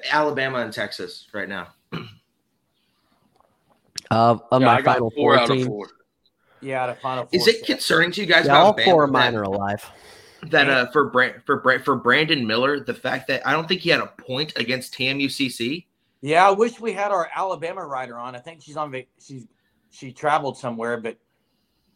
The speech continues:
Speaker 4: I, wasn't he also receiving treatment that game? So he wasn't, like, I don't know how many minutes he played.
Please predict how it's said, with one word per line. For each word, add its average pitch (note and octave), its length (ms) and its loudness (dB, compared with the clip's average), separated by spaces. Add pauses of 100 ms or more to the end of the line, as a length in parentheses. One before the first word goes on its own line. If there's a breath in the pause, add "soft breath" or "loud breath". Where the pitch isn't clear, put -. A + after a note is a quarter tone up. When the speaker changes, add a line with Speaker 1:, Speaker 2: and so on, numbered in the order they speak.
(100)
Speaker 4:
I, C#3 140 0 (300)
wasn't G#3 400 2
he G3 220 -8
also F3+ 340 -2
receiving E3 520 -14
treatment D#3+ 520 -12 (160)
that D3 240 -4
game? D3+ 260 -10
So C#3+ 140 -10
he C3+ 80 -4
wasn't, C#3+ 320 -2
like, C3 240 -4
I D#3+ 80 2
don't A3+ 120 0
know A3+ 80 -4
how G#3 80 -4
many D3+ 160 -14
minutes D3 300 -12
he F3 80 -20
played. F#2 380 -16